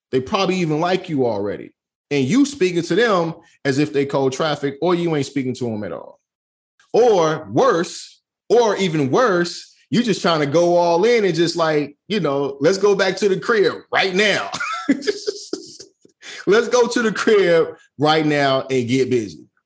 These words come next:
That don't work either. So we got cold traffic, warm, <laughs> warm traffic, and, and then we got hot leads. So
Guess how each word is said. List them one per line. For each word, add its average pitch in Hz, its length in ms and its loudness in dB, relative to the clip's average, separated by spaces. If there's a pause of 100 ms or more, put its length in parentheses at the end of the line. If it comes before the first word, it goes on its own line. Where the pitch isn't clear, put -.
(520)
That 160 180 4
don't 143 220 2
work 123 240 0
either. 98 300 -8
So - 120 -8
we 120 80 -4
got 117 220 -6
cold 202 240 2
traffic, 180 320 -2
warm, 151 400 0
<laughs> - 40 -16
warm 175 220 2
traffic, 139 600 -6 (300)
and, - 460 -6
and 123 180 -2
then 131 100 2
we 135 80 -2
got 120 220 -2
hot 135 240 -2
leads. 123 520 -2 (540)
So 120 440 -2